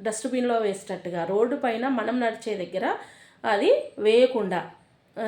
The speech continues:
చేయాలి. చాలామంది అరటి తొక్కలు వేస్తూ ఉంటారండి, అది జారి ఎవరు పడినా అది చాలా ప్రమాదం. కాబట్టి మనము పిల్లలకి చిన్నప్పటి నుండి ఇవన్నీ నేర్పిస్తే పిల్లలకి అది అర్థమవుతుంది. వారు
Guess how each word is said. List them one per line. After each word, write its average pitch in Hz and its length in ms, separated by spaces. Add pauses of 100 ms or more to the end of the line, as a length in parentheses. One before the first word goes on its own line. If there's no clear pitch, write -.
చేయాలి. 202 360
చాలామంది 262 720 (420)
అరటి 196 220
తొక్కలు 254 340
వేస్తూ 220 380
ఉంటారండి, 180 640
అది 247 160
జారి 220 420 (380)
ఎవరు 226 240
పడినా 254 380 (420)
అది 214 120
చాలా 220 340
ప్రమాదం. 214 680
కాబట్టి 233 380
మనము 240 320
పిల్లలకి 247 600
చిన్నప్పటి 247 520
నుండి 285 120
ఇవన్నీ 240 460
నేర్పిస్తే 226 600 (400)
పిల్లలకి 247 540 (380)
అది 202 160
అర్థమవుతుంది. 202 800 (340)
వారు 220 320